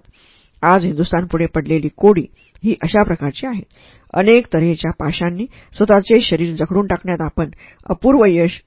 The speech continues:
जोडले आहे. आता ते पाश सोडल्याशिवाय एक रेसभर देखील पुढे सरकणे शक्य नाही. भावनांचे पंख लावून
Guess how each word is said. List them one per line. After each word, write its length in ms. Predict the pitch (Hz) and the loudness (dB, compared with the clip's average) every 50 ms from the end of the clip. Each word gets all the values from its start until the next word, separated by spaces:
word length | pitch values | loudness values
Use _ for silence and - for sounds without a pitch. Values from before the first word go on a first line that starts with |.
| - 165 | -6 -2
जोडले 260 | 165 151 139 135 143 | 0 0 0 -2 -4
आहे. 180 | 214 233 233 190 - _ - | -6 -6 -8 -10 -12 _ -8
आता 220 | 156 151 - 180 | -6 -2 -2 -2
ते 120 | 170 - 165 - - | -2 -2 -6 -6 -4
पाश 180 | 147 147 156 156 | -4 -4 -4 -4
सोडल्याशिवाय 600 | - 139 139 - 127 139 147 - 185 214 - 143 - _ - - _ _ _ _ _ _ _ _ _ _ _ - | -6 -6 -6 -6 -6 -6 -6 -4 -4 -4 -4 -6 -10 _ -20 -20 _ _ _ _ _ _ _ _ _ _ _ 4
एक 300 | 202 220 220 226 - - | 6 8 8 6 6 2
रेसभर 420 | 170 170 170 165 160 175 185 170 | 0 2 2 2 0 0 0 0
देखील 340 | 165 151 147 - - 208 220 247 - - - - - - | 0 -2 -4 -4 -4 -6 -6 -6 -10 -16 -20 -20 -10 -2
पुढे 160 | - 202 220 226 | 4 4 6 6
सरकणे 400 | - 202 180 175 - 151 156 180 | 4 2 -2 -2 -2 -6 -8 -8
शक्य 340 | - - 156 - - - 180 | -8 -8 -10 -10 -8 -8 -6
नाही. 200 | 247 254 220 - - - _ _ _ - | -6 -6 -8 -8 -12 -16 _ _ _ -4
भावनांचे 480 | - 165 165 170 185 196 196 190 - 180 | 0 0 2 2 2 0 0 -2 -4 -8
पंख 320 | - 156 160 160 160 - | -6 -6 -6 -6 -4 -4
लावून 260 | 175 160 160 160 170 | -4 -4 -4 -6 -8